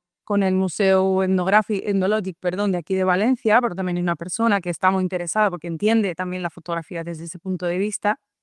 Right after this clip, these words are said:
que tiene que ver con esta cuestión de la memoria, ¿no? La memoria familiar, la memoria colectiva, em, eh, lo,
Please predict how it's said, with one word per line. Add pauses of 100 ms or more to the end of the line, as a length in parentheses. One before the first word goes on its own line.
(200)
que
tiene
que
ver
con
esta
cuestión
de
la
memoria,
¿no? (420)
La
memoria
familiar,
la
memoria
colectiva, (380)
em,
eh,
lo,